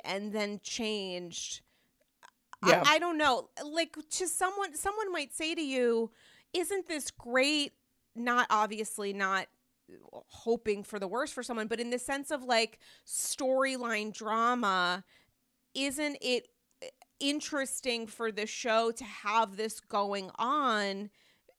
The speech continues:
Speaker 1: What is your response to that? Do you agree with it? Do you disagree? And, and why?
Speaker 2: Uh,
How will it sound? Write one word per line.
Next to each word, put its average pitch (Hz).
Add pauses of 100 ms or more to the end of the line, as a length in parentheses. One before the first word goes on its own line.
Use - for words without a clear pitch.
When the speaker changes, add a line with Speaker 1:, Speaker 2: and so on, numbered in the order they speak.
(160)
Speaker 1:
What 240
is 349
your 285
response 240
to 202
that? 151 (120)
Do 233
you 262
agree 220
with 311
it? 311
Do 233
you 226
disagree? 262
And, 208
and 190
why? 196
Speaker 2:
Uh, 285